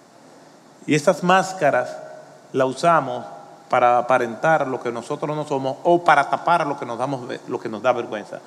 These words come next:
Pero oiga la paradoja de esto. Hay cosas que deben avergonzar al ser humano que el ve-, ser humano no se avergüenza.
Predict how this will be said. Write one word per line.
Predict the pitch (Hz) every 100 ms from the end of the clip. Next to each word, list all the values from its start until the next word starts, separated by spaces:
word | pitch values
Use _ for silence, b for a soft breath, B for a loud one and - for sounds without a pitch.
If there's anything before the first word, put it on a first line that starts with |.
| B B B -
Pero | 175
oiga | 226 277
la | 262
paradoja | 254 202 190 226 226
de | 202 180 254
esto. | - - 131 - - - - B B B - - -
Hay | 202 311 -
cosas | 311 320 311 220 -
que | - 247
deben | 196 339 392 370
avergonzar | 330 285 233 226 185 294 262
al | 214
ser | 254
humano | 233 202 185 175
que | 185
el | 175
ve-, | 180 180
ser | 208
humano | 196 190 175
no | 165
se | 175
avergüenza. | 151 135 120 -